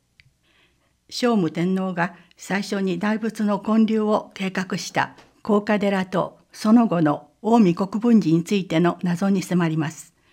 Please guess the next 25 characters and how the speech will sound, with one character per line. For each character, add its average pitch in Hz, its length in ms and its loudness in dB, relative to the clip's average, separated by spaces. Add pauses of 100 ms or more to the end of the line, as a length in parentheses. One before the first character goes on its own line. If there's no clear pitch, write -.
(520)
日 185 280 -2
時、 147 280 -8 (340)
十 214 220 2
月 220 280 -4
十 208 180 0
二 214 200 2
日 170 220 -4
土 180 140 -2
曜 196 240 0
日、 147 280 -6 (480)
十 202 180 0
三 196 260 -2
時 170 120 -4
三 190 220 0
十 180 140 -2
分 165 280 0
か 180 160 -8
ら 170 220 -6
十 196 220 -2
六 208 240 -2
時 147 140 -4
十 156 140 -8
分。 - 400 -6 (960)
場 170 160 -6
所、 - 300 -4